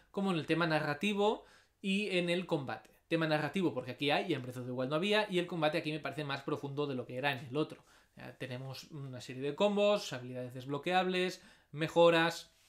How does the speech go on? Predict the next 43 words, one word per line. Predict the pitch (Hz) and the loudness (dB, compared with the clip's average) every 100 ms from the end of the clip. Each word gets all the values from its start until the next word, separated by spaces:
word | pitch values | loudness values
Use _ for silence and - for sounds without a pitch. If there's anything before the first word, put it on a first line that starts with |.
| - - - - - | -20 -20 -20 -20 -8
y | 170 | -2
se | 160 | 0
siente | 156 143 160 | 0 2 2
mucho | 165 165 | 2 0
más | 147 160 | -2 0
vivo, | 180 165 | 2 2
mucho | 160 151 160 | 2 -2 -2
más | 151 139 | -2 0
dinámico | 151 147 147 139 156 - - _ - | 0 -2 -4 0 -2 -2 -20 _ -6
que | 156 | -2
el | 139 | -2
otro. | 131 120 | -2 -6
El | 120 | -8
otro | 123 123 | -8 -8
era | |
más | 120 120 | -8 -8
sencillito, | 143 170 170 175 180 - - _ | -4 -2 0 0 -2 -4 -16 _
que | - | -18
funcionaba, | 135 123 180 226 156 | -8 2 6 8 6
que | 127 | 2
funciona | 135 170 170 | -4 0 2
bien, | 165 160 123 - - - | 4 2 0 -14 -20 -10
cierto, | - 156 156 127 - _ _ | 0 0 0 -12 -14 _ _
pero | 165 147 | -2 0
creo | 151 165 | 2 4
que | |
en | 170 | 2
este | 160 170 | 0 -2
caso | 151 147 165 175 - - - | 0 0 0 -2 -10 -16 -10
el | 156 | -6
combate | 139 131 | -4 -4
funciona | 127 139 143 156 - - | -4 -4 -4 -4 -6 -12
mejor. | 147 135 - 135 - _ - - | -10 -8 -6 -6 -6 _ -20 -14
Así | 147 196 | -6 -2
que | 208 | 0
al | |
final, | 208 208 | 0 0
¿qué | 214 214 | 0 0
tenemos? | 202 185 139 123 | 2 0 -4 -6
Tenemos | 151 160 175 180 | -4 -2 -4 -6
un | |
juego | - 196 165 - | -2 2 2 0
que | 143 127 | -6 -6